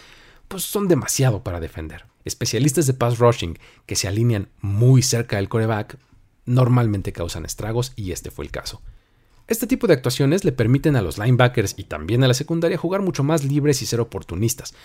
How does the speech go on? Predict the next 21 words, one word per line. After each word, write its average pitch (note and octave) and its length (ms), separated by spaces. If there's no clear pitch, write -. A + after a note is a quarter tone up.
por G#2 160
lo F#2 100
que F#2 180
obviamente G2+ 340
las F#2 160
intercepciones G#2 580
no G#2+ 160
se A#2 160
hicieron A2 400
esperar. G2 380
Hoy G3+ 200
fueron F#3+ 360
tres, - 440
por G2 200
cuenta C#3 240
además B2 300
del G#2+ 140
mismo C3+ 400
número C3 220
de - 80
jugadores: C#3 520